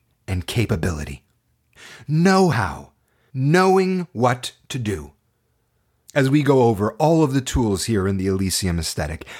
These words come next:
making sure that you know what to do, breaking it down step by step, making the passionate, inspired case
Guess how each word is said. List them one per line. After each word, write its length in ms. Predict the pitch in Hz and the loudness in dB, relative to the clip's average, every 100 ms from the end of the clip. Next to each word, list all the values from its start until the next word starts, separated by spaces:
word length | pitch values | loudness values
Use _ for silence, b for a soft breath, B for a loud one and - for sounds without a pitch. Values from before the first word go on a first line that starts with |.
| B | B
making 460 | 117 151 180 190 175 | 0 0 2 -2 -2
sure 400 | - 151 147 147 | -2 0 2 2
that 180 | 120 110 | 2 0
you 560 | 110 135 160 160 160 | 2 4 4 4 0
know 380 | 127 101 123 127 | 0 2 4 4
what 560 | 123 113 98 98 - - | 4 2 0 0 -4 -6
to 100 | 101 | -4
do, 340 | 90 76 71 B B B | -2 -6 -10 B B B
breaking 640 | 113 120 151 165 170 160 | 0 4 4 4 2 2
it 220 | 160 143 - | 2 -2 -2
down 420 | 127 127 131 127 | 2 4 2 0
step 380 | - - 107 - | -2 -2 -2 -2
by 140 | 101 | -2
step, 420 | - - 82 - B B - | -2 -8 -10 -10 B B -2
making 420 | 165 180 170 165 | 0 2 2 0
the 80 | 151 | 0
passionate, 640 | - 165 156 - 156 147 | -2 -2 -2 0 -2 0
inspired 720 | 123 107 - 135 135 139 127 | 0 2 0 0 2 2 0
case 340 | - 127 127 | 0 0 0